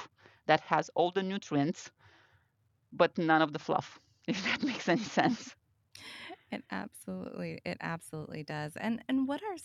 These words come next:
Speaker 2: some, uh, essential adult learning techniques maybe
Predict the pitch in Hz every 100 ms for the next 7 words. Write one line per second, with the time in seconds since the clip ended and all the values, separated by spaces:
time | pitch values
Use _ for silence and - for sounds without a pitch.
0 | - 190 180 180 175 175 - 165 160 -
1 | 165 - 190 185 196 - 156 156 151 151
2 | 147 - - 151 147 - 147 135 139 135